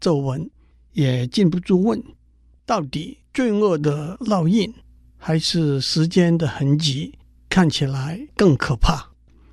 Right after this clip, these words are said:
他会把自己洁白的手放在画像中浮肿粗糙的手的旁边做一个对比。画像里头那个臃肿的身形和瘫痪的肢体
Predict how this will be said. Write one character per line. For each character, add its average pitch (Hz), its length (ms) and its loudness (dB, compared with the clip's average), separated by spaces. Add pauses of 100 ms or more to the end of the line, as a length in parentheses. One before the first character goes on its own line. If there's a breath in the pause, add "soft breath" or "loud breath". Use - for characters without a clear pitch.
(440 soft breath)
他 233 120 0
会 208 120 6
把 180 200 2
自 240 180 0
己 160 180 0
洁 170 220 4
白 175 160 0
的 180 100 2
手 - 360 -2 (400)
放 156 180 0
在 143 220 -4
画 190 240 -2
像 143 240 0
中 170 360 2 (160)
浮 190 300 0
肿 196 320 -2 (220)
粗 208 160 0
糙 175 180 -4
的 147 100 -2
手 156 360 -4
的 135 80 -4
旁 135 260 -4
边 156 260 -2 (240)
做 160 140 0
一 143 160 -2
个 151 100 -6
对 180 200 -4
比。 170 280 -12 (680 soft breath)
画 277 180 0
像 202 220 2
里 151 100 2
头 151 440 -2 (100)
那 190 140 2
个 160 220 0
臃 160 240 2
肿 165 220 -2
的 139 80 -6
身 196 260 2
形 165 360 -2 (260)
和 156 240 -4
瘫 214 240 -2
痪 208 260 0
的 147 340 -4
肢 - 220 0
体 180 280 -4